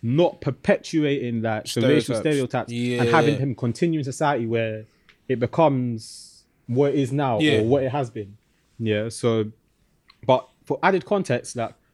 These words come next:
Speaker 1: I'm realizing the guy who Bernardo Silva is, where he comes from, et cetera.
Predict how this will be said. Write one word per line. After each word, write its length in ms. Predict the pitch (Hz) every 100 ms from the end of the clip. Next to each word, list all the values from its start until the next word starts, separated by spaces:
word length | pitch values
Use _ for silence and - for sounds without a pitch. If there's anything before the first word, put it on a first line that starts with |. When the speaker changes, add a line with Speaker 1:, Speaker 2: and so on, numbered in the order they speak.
| _ _ -
Speaker 1:
I'm 160 | 160
realizing 420 | 180 180 160 143
the 60 | 127
guy 160 | 147 147
who 100 | 143
Bernardo 320 | 143 143 135
Silva 320 | - 151 123
is, 260 | 135 139 113
where 160 | 131
he 80 | 127
comes 220 | 139 143
from, 120 | 135 127
et 100 | -
cetera. 400 | 139 - 123